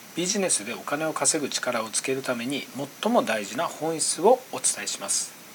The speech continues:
どんなビジネスでも通ずる本質です。それは何かというと、ビジネスで成功するためにはお客さんから感謝されることをする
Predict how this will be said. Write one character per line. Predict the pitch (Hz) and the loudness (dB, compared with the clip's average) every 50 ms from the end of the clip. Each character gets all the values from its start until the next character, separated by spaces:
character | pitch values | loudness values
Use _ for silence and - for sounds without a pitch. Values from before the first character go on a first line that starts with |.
| - | 0
ど | 135 170 214 | 2 4 4
ん | 269 294 | 6 6
な | 208 | 4
ビ | 131 110 117 | 4 2 0
ジ | 107 107 | -4 -4
ネ | 104 98 | -4 -4
ス | - - - | -4 -4 -4
で | - | -4
も | 113 131 127 - - | -2 0 0 -2 -2
通 | - - - 180 185 | 0 2 4 4 8
ず | 175 190 | 10 10
る | 202 202 - | 10 10 8
本 | - - - 117 | 4 0 -4 -2
質 | - - - - - - | -2 -2 -2 -4 -6 -6
で | - - | -2 0
す。 | - - - - - - - - - - - - | 0 0 0 -2 -4 -10 -16 -18 -18 -16 -12 0
そ | - 160 | 6 10
れ | 165 | 12
は | 180 170 | 12 12
何 | 175 175 156 127 | 10 8 4 2
か | - 107 | 0 -2
と | 104 - | -2 -4
い | 92 | -6
う | 90 | -4
と、 | - 147 139 120 - - - - - - | 2 4 4 4 2 -2 -10 -18 -4 0
ビ | 156 185 | 0 2
ジ | 190 208 190 | 4 2 2
ネ | 165 127 | 2 0
ス | - - | 0 -2
で | 104 104 | 0 0
成 | - - 131 131 | 2 2 2 2
功 | 127 - 120 127 | 2 0 0 0
す | 123 - 127 | 0 0 0
る | 131 127 | -2 -4
た | - 123 | -4 -4
め | 117 104 | -6 -6
に | 95 98 | -4 0
は | 117 131 117 104 - - - | 2 2 2 0 -2 -10 -10
お | - 123 123 | -8 -6 -2
客 | - 175 175 - | 0 0 0 2
さ | - - 165 | 2 2 2
ん | 170 160 | 0 0
か | - - | 0 0
ら | 226 220 | 0 2
感 | - - 151 143 135 | 0 0 0 0 0
謝 | 131 113 107 | -2 -2 -2
さ | - - 110 | -2 -4 -4
れ | 110 107 | -4 -6
る | 104 104 | -8 -8
こ | - - | -10 2
と | - 254 262 | 6 8 8
を | 233 | 8
す | - - - | 8 6 6
る | 151 202 190 | 6 4 4